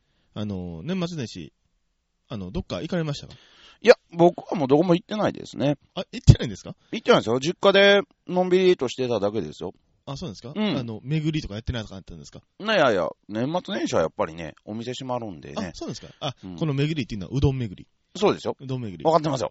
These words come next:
Speaker 1: うん。
Speaker 2: うん、だから。
Speaker 1: あ、一年、あの、リスナーの方にも。
Speaker 2: あ、
Speaker 1: うん。
Speaker 2: なるほど。あ、だから、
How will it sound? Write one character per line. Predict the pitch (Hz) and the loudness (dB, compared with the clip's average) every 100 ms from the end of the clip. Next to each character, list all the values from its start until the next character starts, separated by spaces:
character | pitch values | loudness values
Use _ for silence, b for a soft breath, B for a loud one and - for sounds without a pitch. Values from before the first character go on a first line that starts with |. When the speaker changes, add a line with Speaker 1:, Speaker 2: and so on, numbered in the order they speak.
| - | -8
Speaker 1:
う | 120 | -14
ん。 | 107 | -10
Speaker 2:
う | 131 | -6
ん、 | 135 | 4
だ | 151 | 6
か | 120 | 6
ら。 | 98 | 4
Speaker 1:
あ、 | 165 | -2
一 | 185 269 | -6 -6
年、 | 233 - | -8 -8
あ | 147 165 | -8 -6
の、 | 147 135 | -6 -6
リ | 175 | -6
ス | 156 | -6
ナ | |
ー | 139 | -8
の | |
方 | 131 95 | -8 -10
に | |
も。 | 82 78 | -10 0
Speaker 2:
あ、 | 165 185 156 | 2 4 2
Speaker 1:
う | 113 | -2
ん。 | |
Speaker 2:
な | 104 143 | -4 -6
る | |
ほ | 127 | -6
ど。 | 120 | -6
あ、 | - 160 - | 2 2 2
だ | - 160 | 2 4
か | |
ら、 | 117 107 95 | 4 4 2